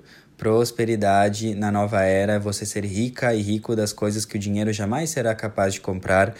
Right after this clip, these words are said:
É você ser rico de amor, você ser rico de bondade. E daí sim, a, a, a verdadeira prosperidade vai chegar pra você. Porque de nada adianta ter um monte de dinheiro na conta e ser uma pessoa pobre. Pobre de amor,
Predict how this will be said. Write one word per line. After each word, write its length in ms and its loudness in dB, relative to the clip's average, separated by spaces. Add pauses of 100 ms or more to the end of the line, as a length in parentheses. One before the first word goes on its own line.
(240)
É 60 -6
você 240 -2
ser 160 -4
rico 300 -2
de 100 -4
amor, 400 2
você 240 -4
ser 140 -8
rico 240 -4
de 340 -2 (420)
bondade. 920 2
E 100 -2
daí 240 4
sim, 340 -2
a, 80 -2 (120)
a, 300 -2
a 20 2
verdadeira 760 4
prosperidade 920 0
vai 120 -2
chegar 320 -4
pra 140 -6
você. 380 -4
Porque 240 -8
de 180 -2
nada 400 2
adianta 400 2
ter 140 -2
um 40 0
monte 400 0
de 80 -6
dinheiro 300 0
na 160 0
conta 400 0
e 60 -2
ser 100 -4
uma 140 -4
pessoa 280 -4
pobre. 600 2 (280)
Pobre 300 4
de 100 2
amor, 520 6